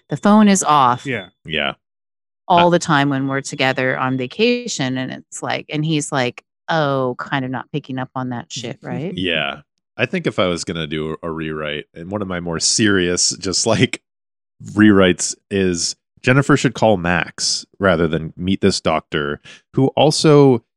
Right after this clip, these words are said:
Speaker 3: is very strange for, to meet someone else's husband for breakfast immediately. Like, you better have a good reason for that, I feel like, 'cause that's weird to, like, wanna meet alone with this doctor, someone else's husband. I feel like that's a little strange for classmates,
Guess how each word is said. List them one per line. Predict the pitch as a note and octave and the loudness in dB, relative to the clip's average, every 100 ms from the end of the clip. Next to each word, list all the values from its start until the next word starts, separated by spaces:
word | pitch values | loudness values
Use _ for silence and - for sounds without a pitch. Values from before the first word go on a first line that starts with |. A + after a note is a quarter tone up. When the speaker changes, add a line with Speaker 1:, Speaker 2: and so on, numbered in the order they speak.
| _ | _
Speaker 3:
is | A#2+ G#2 | 0 2
very | F#2+ A2 C#3 C#3+ | 2 4 6 4
strange | - - A2+ A2+ A2+ G#2+ G2+ - _ _ _ - | 2 0 2 4 2 0 -6 -8 _ _ _ -6
for, | - G2 F#2+ F2+ E2+ - _ | 4 6 8 6 4 2 _
to | - | 0
meet | A2+ C3+ C3+ | 2 2 0
someone | B2+ A2 | -2 0
else's | G2+ - F2+ | 0 -2 0
husband | G#2+ F#2 - E2 | 0 0 -4 -6
for | F2 | -8
breakfast | D#2+ F2+ - E2+ E2 - | 0 0 0 -2 -2 -4
immediately. | F2+ F2+ E2 - D#2+ D#2 D2+ D2 - | -4 0 0 0 0 0 0 -2 -4
Like, | F#2 | -4
you | - | 0
better | C3 A#2+ | 2 4
have | F#2 | 4
a | E2 | 2
good | F2+ D2 | 0 -2
reason | D#2 E2+ D2+ C#2 | -2 -2 -4 -10
for | - | -10
that, | C#2+ C2+ | -8 -8
I | C#2 | -10
feel | - A#1+ A#1+ | -12 -12 -10
like, | C#2 D#2+ - | -12 -14 -6
'cause | F2 D#2 | -6 -4
that's | - F#2+ - E2+ | -2 -2 -2 -4
weird | E2+ D2+ - - | -4 -4 -6 -10
to, | - | -8
like, | E2+ D#2 F2 | -6 -6 -6
wanna | D#2+ | -8
meet | D#2+ E2+ E2+ | -6 -6 -4
alone | E2 D#2 D2+ | -4 -4 -6
with | D2+ | -8
this | E2 - - _ _ | -6 -6 -10 _ _
doctor, | E2 D2+ - D2+ D2+ D#2+ _ _ - | -4 -4 -8 -8 -8 -10 _ _ -6
someone | G#2 E2+ | -4 -2
else's | D2 C#2 - | -4 -8 -12
husband. | - - - - | -14 -16 -20 -14
I | G2 | -2
feel | A2 | 2
like | F2+ - | 2 0
that's | D#2+ - | -4 -4
a | |
little | D#2 D2+ C#2+ - | -6 -8 -12 -10
strange | - F#2+ E2 D#2 D2+ - | -6 -4 -4 -6 -10 -8
for | F2+ | -8
classmates, | - E2 - F2 D#2+ - | 0 -2 0 -2 -2 -4